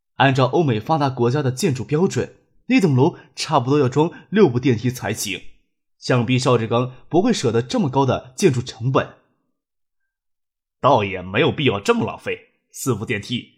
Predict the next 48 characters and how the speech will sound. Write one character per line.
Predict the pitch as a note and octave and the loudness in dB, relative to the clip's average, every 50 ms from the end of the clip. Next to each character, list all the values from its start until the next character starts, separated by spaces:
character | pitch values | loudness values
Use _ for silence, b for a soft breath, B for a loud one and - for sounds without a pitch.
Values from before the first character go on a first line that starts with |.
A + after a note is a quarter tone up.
| b b b b b b b | b b b b b b b
实 | b - D3 C#3+ | b -2 -2 0
在 | C3 E3+ C#3+ C3 B2 | 4 4 4 4 4
等 | B2 A2 G#2+ | 0 -2 -4
不 | G#2 | -2
及 | B2+ B2+ A#2+ | 0 -2 0
时 | - C3 | -2 -2
间 | A#2+ C3+ B2 | -2 -2 0
可 | B2+ C3+ | 2 2
以 | B2 A2 | 2 2
走 | - F#2 F2+ | 0 -6 -8
消 | G2+ - C3 A#2+ | -6 -4 -4 -2
防 | B2 A#2 A#2+ | 0 0 0
梯。 | B2 C#3+ D3 D3 - - _ _ _ _ - | 0 0 -2 -2 -4 -10 _ _ _ _ -12
最 | - A2+ F#2+ | -10 -10 -10
关 | F2+ F#2+ G2 G2+ | -8 -8 -8 -6
键 | - A2 G2+ F2+ | -4 -6 -6 -6
的， | E2+ - - _ b b b b b b b | -8 -12 -14 _ b b b b b b b
楼 | G2+ A#2 | 2 4
里 | A#2+ A#2+ A#2+ | 4 4 4
的 | A#2 A2+ | 2 0
硬 | C3+ C#3+ A#2+ | -2 0 -2
装 | A2 - B2+ A#2 | 0 0 0 0
还 | B2+ A#2+ | 0 -2
刚 | A2+ - C#3+ C#3+ | 0 0 0 0
刚 | D3+ D3 | 0 0
开 | - D#3 F3+ E3 | 2 2 0 0
始， | C3 - G2 - - _ _ _ _ _ _ _ | 0 -2 -8 -10 -12 _ _ _ _ _ _ _
客 | _ - - C3+ A#2 G#2+ | _ -8 -2 -2 -2 0
上 | - A2 | 0 0
还 | A2+ B2 | 2 2
来 | B2 A#2 A#2+ | 4 4 2
得 | A#2+ A#2 | 0 0
及 | - - A2 A#2+ C3+ C3 - - | -4 -4 -2 -2 -2 -4 -6 -8
按 | - A2 A2 | -6 -4 -2
照 | G2+ G#2+ | -2 -2
自 | G#2 - - G#3 F3 | -4 -4 -4 -6 -4
己 | G2 | -6
的 | G2 - | -8 -10
想 | - - G#2 A#2+ A#2+ | -8 -6 -4 -4 0
法 | - G2+ F#2 D#2+ C#2+ - _ _ | 0 -2 -2 -2 -6 -12 _ _
更 | - A#2 D3+ | -4 -4 -4
改 | C3+ - - | -4 -4 -10
设 | - - - B3 C4 | -10 -6 0 2 2
计 | C#3+ - - | 2 2 0
啊。” | - - - - _ _ _ _ _ _ _ _ _ _ _ _ _ _ _ _ _ _ _ _ _ _ _ _ _ _ _ _ _ _ _ _ _ | -10 -12 -12 -12 _ _ _ _ _ _ _ _ _ _ _ _ _ _ _ _ _ _ _ _ _ _ _ _ _ _ _ _ _ _ _ _ _
邵 | - - - B3+ | -6 0 2 2
志 | G#3 C3+ | 4 4
刚 | C3 D3+ F#3 G#3+ G#3+ | 2 2 2 0 0